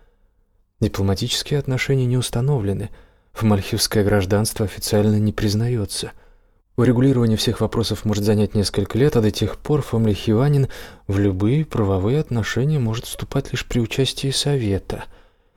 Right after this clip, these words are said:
На практике это означает, что мы имеем на него исключительное право.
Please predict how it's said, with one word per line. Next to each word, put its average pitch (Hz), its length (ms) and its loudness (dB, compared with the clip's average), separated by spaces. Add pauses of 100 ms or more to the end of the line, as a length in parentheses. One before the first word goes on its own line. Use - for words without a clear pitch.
На 104 120 2
практике - 500 -2
это 135 100 -2
означает, 131 400 0
что - 160 -4
мы 123 120 0
имеем 123 360 0
на 123 60 0
него 117 280 -2
исключительное 117 720 -2
право. 98 540 -4